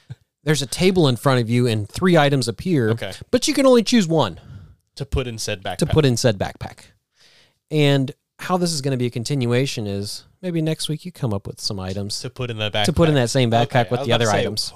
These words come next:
Speaker 1: where does the backpack come in if I'm just picking up <laughs> an item?
Speaker 2: So,
Speaker 1: Okay.
Speaker 2: my first thought was hygiene.
Speaker 1: Your first thought was hygiene.
Speaker 2: I don't know why.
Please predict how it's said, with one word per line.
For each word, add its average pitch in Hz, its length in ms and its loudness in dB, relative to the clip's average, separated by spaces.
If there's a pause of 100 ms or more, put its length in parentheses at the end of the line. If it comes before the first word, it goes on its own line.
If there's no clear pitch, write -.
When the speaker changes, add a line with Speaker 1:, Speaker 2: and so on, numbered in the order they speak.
(120)
Speaker 1:
where 127 140 -4
does 117 140 -4
the 101 100 -10
backpack 113 500 -6
come 110 200 -10
in 101 80 -10
if - 100 -20
I'm 104 100 -16
just 104 160 -12
picking 120 240 -12
up - 100 -16
<laughs> - 60 -10
an 214 80 0
item? - 160 2
Speaker 2:
So, 120 440 4 (1700)
Speaker 1:
Okay. 127 180 -10
Speaker 2:
my 185 140 2
first - 340 0
thought 120 280 0
was 110 500 -2 (120)
hygiene. 110 520 -6 (1300)
Speaker 1:
Your 147 180 0
first 151 420 0
thought 117 220 0
was 110 140 -8
hygiene. 95 500 -10 (280)
Speaker 2:
I 147 140 4
don't 165 180 4
know 190 140 6
why. 123 400 0